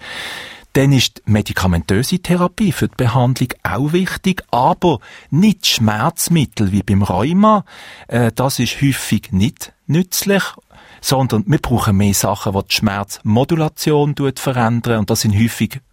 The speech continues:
Medikamente aus der antidepressiven Gruppe. Selbsthilfeprogramm und Selbsthilfegruppe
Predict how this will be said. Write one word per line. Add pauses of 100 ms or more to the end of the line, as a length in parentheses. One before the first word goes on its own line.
(100)
Medikamente
aus
der
antidepressiven
Gruppe. (800)
Selbsthilfeprogramm
und
Selbsthilfegruppe